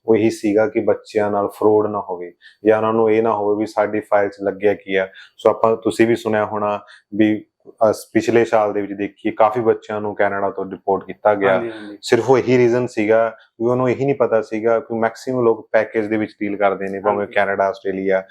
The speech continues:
Speaker 1: So ਉਹਨਾਂ ਨੂੰ ਪੈਕੇਜ ਬੱਚੇ ਨੂੰ ਇਹੀ ਨਹੀਂ ਦੱਸਿਆ ਜਾਂਦਾ ਵੀ ਤੁਹਾਡਾ ਕਿਹੜਾ ਕਾਲਜ ਆ, ਕੀ ਪ੍ਰੋਗਰਾਮ ਆ। ਹੁਣ ਸਿੰਪਲ ਜੀ ਗੱਲ, ਇੱਕ ਆਫੀਸਰ ਦੀ ਡਿਊਟੀ ਹੈ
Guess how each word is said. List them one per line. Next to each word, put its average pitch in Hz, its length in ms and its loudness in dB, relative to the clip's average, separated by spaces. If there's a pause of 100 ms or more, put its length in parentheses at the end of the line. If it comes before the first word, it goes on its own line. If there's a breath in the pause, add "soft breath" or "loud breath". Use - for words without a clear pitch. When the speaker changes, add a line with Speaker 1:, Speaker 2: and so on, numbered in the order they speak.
(260 loud breath)
Speaker 1:
So - 140 -2
ਉਹਨਾਂ 113 140 4
ਨੂੰ 123 100 -2
ਪੈਕੇਜ 113 440 2
ਬੱਚੇ 110 320 0
ਨੂੰ 113 80 0
ਇਹੀ 107 120 -4
ਨਹੀਂ 110 100 -4
ਦੱਸਿਆ 104 240 0
ਜਾਂਦਾ 104 200 0
ਵੀ 107 100 -2
ਤੁਹਾਡਾ 107 260 0
ਕਿਹੜਾ 110 360 0
ਕਾਲਜ 101 420 -4
ਆ, 101 140 2
ਕੀ 110 280 -4
ਪ੍ਰੋਗਰਾਮ 98 560 0
ਆ। 98 100 -2
ਹੁਣ - 400 -12
ਸਿੰਪਲ 117 440 2
ਜੀ 113 140 4
ਗੱਲ, 107 160 4
ਇੱਕ 107 140 -2
ਆਫੀਸਰ 110 440 0
ਦੀ 107 140 -2
ਡਿਊਟੀ 95 420 -4
ਹੈ 87 140 -8